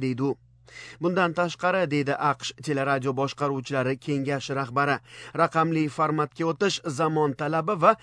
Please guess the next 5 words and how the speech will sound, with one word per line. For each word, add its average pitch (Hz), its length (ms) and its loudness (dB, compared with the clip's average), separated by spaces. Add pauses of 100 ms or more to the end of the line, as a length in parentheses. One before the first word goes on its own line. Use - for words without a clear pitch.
(220)
kamroq 170 540 0
xarajat 139 500 0
talab 151 320 -4
qiladi. 131 320 -2 (560)
O'rta 196 320 4